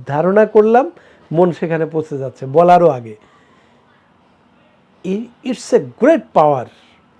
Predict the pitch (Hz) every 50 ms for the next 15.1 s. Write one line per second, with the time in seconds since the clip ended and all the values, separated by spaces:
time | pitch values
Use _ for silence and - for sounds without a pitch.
0 | _ _ _ _ _ _ _ _ _ - 160 - - 226 269 285 247 - - 269
1 | 262 240 180 151 170 175 180 196 190 185 - - 226 226 226 - _ _ 240 220
2 | 202 - - 185 170 170 180 190 214 254 - _ _ _ _ _ _ _ _ _
3 | _ _ _ _ _ - - - 190 196 190 - - - 202 190 160 170 160 156
4 | 160 156 156 156 147 135 - _ _ - 147 147 147 143 - 160 143 135 131 127
5 | 127 120 117 120 147 147 147 131 117 107 104 _ _ _ _ _ _ _ _ _
6 | _ _ _ _ _ _ _ _ _ _ - - 294 233 - - - 196 202 247
7 | 262 233 202 196 208 214 220 220 185 202 196 196 - 196 190 190 180 160 139 139
8 | 143 147 165 190 220 226 185 - - 247 233 226 226 247 226 170 147 147 143 -
9 | 202 240 254 - 277 240 196 147 131 135 139 135 131 123 117 - - 165 208 -
10 | _ _ _ _ _ _ _ _ _ - 139 139 143 147 170 208 240 233 233 -
11 | - 233 226 220 214 190 190 185 185 - 196 196 185 - - 202 185 180 175 -
12 | _ _ _ _ _ _ _ - 160 160 160 139 - - - 165 160 160 147 147
13 | 147 147 156 165 165 - - 175 160 147 131 123 - 147 151 156 151 143 156 151
14 | 147 151 151 151 143 - - - 170 180 196 196 180 190 196 196 190 180 202 220
15 | 247